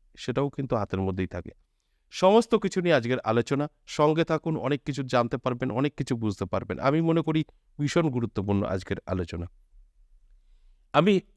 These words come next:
যখন হস্তরেখা নিয়ে আলোচনা করি, প্রথমে তিনটে কমন রেখা আপনাদেরকে বলি, যে তিনটে কমন রেখা প্রত্যেকের থাকে। সেটা হচ্ছে প্রথমত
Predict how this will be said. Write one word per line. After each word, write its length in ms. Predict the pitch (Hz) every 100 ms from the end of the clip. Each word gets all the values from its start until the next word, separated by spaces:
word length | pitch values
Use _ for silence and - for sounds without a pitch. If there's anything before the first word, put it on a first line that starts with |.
| _
যখন 300 | 135 165 196
হস্তরেখা 540 | 165 156 156 190 185 196
নিয়ে 140 | 190
আলোচনা 400 | 156 151 - 180
করি, 200 | 170 190
প্রথমে 360 | 180 160 151 156
তিনটে 360 | - 160 160
কমন 400 | 156 143 135 143
রেখা 360 | 139 139 - 147
আপনাদেরকে 500 | - 117 110 95 -
বলি, 260 | 87 87 82 - _ _ _ _ _ -
যে 200 | 104 156
তিনটে 340 | - 165 156
কমন 340 | - 127 127 127
রেখা 260 | 131 143 - _ _ _
প্রত্যেকের 460 | 127 - - 143 143 -
থাকে। 260 | 90 - - _ _ - _ _ _ _ _ _ _ _
সেটা 260 | - 151
হচ্ছে 400 | 175 175 - 185 - _ _ _ _ _ -
প্রথমত 440 | 139 156 160 156